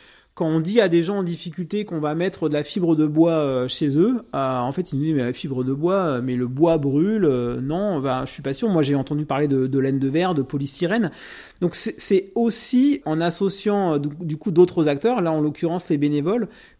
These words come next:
que cette prise de conscience leur est accessible. Et le bénévole est aussi important parce que quand on fait des travaux d'économie d'énergie, euh, du coup, on, on associe les bénévoles dans la question des, des éco-gestes, dans la température, en fait, ambiante, euh, d'une pi-, enfin, on sait que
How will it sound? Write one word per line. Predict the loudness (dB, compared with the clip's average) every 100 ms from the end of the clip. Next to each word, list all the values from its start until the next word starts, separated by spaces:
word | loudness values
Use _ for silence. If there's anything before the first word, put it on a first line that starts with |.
| -4
que | 4 6 6
cette | 0 -4 -4
prise | -2 2
de | 2
conscience | 0 -4 -4 -4 -2 -4 -10 -4
leur | 0 2
est | 2
accessible. | 2 -2 -4 -2 -2 -4 -10 -20 -20 -20 -6
Et | -2
le | 2
bénévole | 4 4 4
est |
aussi | 4 0
important | -6 -6 -4
parce | -4 -4
que |
quand | -4 -4
on | 0
fait | -2
des |
travaux | -2 0 4 4
d'économie | 4 0 0 0
d'énergie, | 0 0 -2 -2 -2 0
euh, | -2
du | -4
coup, | -6 -2
on, | 0 -2 -2
on | 0
associe | 0 0 -4 -2 2
les | 4
bénévoles | 4 2 2 2
dans | 0
la | -2
question | -4 -6 -6 -2
des, | -2 -2
des | -4 -4
éco-gestes, | -2 0 2 2 2 -4
dans | -12 -2 2
la | 2 0
température, | -2 0 2 2 0 0 0 0
en | -2
fait, | -4 -4 -6
ambiante, | -4 2 2 2 0
euh, | 0 -2
d'une | 0 -2 -2
pi-, | -8
enfin, | -6 -4
on | -2
sait | 0 0
que | 4 2